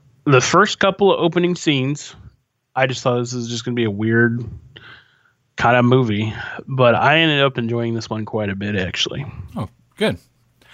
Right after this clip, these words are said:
Speaker 2: The, the opening scenes are really rough. That was one thing, like, okay, so I, I, I know I always ask you on the show, but generally I always know if you've seen a movie or not that we're gonna, we're about to talk about. So when I was rewatching this, I was thinking about you watching this,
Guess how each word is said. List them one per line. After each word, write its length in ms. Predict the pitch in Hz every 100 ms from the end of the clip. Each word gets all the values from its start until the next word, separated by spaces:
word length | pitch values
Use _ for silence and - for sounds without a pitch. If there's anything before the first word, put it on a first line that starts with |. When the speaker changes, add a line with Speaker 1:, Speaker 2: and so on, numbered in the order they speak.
| - - - -
Speaker 2:
The, 220 | 139 147
the 280 | 123 131 147
opening 360 | 202 240 196
scenes 320 | - 156 151
are 80 | 120
really 260 | 107 120 107
rough. 240 | 104 92 - - -
That 240 | 123 160
was 160 | 190 156
one 160 | 143
thing, 240 | 131 110 101
like, 400 | 98 92 - _ _ _ _ _ _ _ -
okay, 220 | 127 101
so 160 | - 143
I, 180 | 156 - 117 117 98 -
I, 180 | 104 -
I 140 | 120
know 140 | 120 107
I 100 | 98
always 240 | 98 90
ask 340 | 92 101 92 -
you 100 | 92
on 80 |
the 80 | 90
show, 220 | 80 87
but 140 | 78 98
generally 400 | 117 113 101 101
I 140 | 127
always 220 | 113 95
know 160 | 92 90
if 120 | 82
you've 100 | 90
seen 160 | - 90
a 40 |
movie 240 | 87 85 85
or 40 |
not 180 | 85 82
that 120 | 82
we're 100 | 82
gonna, 180 | 87 80 - -
we're 160 | 104 92
about 220 | 85 85
to 80 | -
talk 180 | 85
about. 240 | 95 69 - _ - - -
So 160 | 110
when 100 | 110
I 60 | 117
was 160 | 104
rewatching 540 | 101 95 123 147 110 98
this, 340 | 90 85 - _ _ -
I 380 | 101 95 92 90 _
was 160 | 92 -
thinking 260 | 131 117
about 240 | 101 92 90
you 180 | 131 123
watching 380 | 92 - 92
this, 320 | 87 80 -